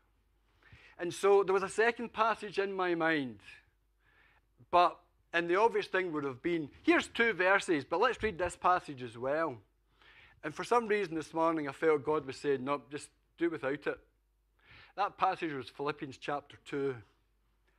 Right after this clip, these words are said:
That's why I laughed this morning, because sometimes, uh, especially when you're pre-, when you're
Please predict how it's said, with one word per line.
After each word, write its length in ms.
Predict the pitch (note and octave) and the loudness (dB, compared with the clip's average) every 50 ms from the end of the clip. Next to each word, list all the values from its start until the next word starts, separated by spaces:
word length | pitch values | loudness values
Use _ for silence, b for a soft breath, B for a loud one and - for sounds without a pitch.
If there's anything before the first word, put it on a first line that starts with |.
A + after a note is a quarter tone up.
| _ _ _ - A2+ | _ _ _ -14 -2
That's 320 | A2 C#3 D3+ F#3+ F#3 - - | 4 6 6 6 4 2 0
why 200 | D3 C#3+ C#3+ C#3+ | 2 2 2 2
I 40 | C#3 | 2
laughed 380 | C3 B2 A#2+ C3 C#3+ - _ | 2 0 0 -2 -2 -6 _
this 180 | - D3 - - | -16 -16 -8 -4
morning, 360 | D#3+ D#3 D#3+ D#3+ D#3 C#3+ C3 | -2 -2 0 0 -2 -4 -6
because 320 | A#2 B2+ C3+ - D3+ D3 - | -6 -8 -6 -4 -4 -4 0
sometimes, 640 | - G#3+ A#3 B3+ A3 - - F#3 F3+ D#3 D3 B2+ C3+ | 2 2 2 2 0 0 0 2 2 2 0 0 0
uh, 140 | D3 D3+ D3+ - _ - C#3+ C#3 | -2 -2 -4 -10 _ -18 -14 -14
especially 420 | - - - G#3 A#3 A#3+ - G3+ | -10 -2 2 2 2 2 2 0
when 140 | G#3+ G3 F3 | -2 -2 -2
you're 80 | D#3+ | -2
pre-, 200 | - - - D#3+ | -4 -4 -6 -4
when 180 | C#3+ C#3 D3 D3 | 0 0 0 0
you're 100 | C#3 B2+ | -2 -6